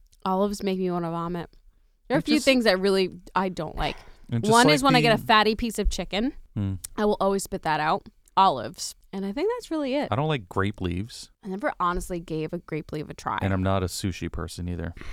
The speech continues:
Speaker 1: Uh, mm-hmm, mm-hmm. Hey, at least we could all go out to dinner. I like vegetarian sushi, though.
Speaker 2: I don't like the seaweed
Speaker 1: Mm.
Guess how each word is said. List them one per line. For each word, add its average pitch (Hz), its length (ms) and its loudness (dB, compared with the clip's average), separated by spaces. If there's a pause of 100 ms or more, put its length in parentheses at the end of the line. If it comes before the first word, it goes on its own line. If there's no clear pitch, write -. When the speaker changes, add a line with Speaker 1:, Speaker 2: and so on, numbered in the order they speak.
(200)
Speaker 1:
Uh, 214 240 0 (100)
mm-hmm, 226 400 -4 (140)
mm-hmm. 220 320 -4 (260)
Hey, 277 120 0
at 254 60 2
least 262 140 -4
we 269 60 -8
could 254 100 -2
all 247 120 0
go 240 60 -4
out 226 100 -2
to 175 100 -14
dinner. 269 320 -2 (180)
I 208 60 -4
like 226 160 2
vegetarian 175 520 -2
sushi, - 300 -12
though. - 200 -8 (200)
Speaker 2:
I 147 80 0
don't 226 140 2
like 220 160 -2
the 127 100 -2
seaweed 82 800 -2 (400)
Speaker 1:
Mm. 208 280 -4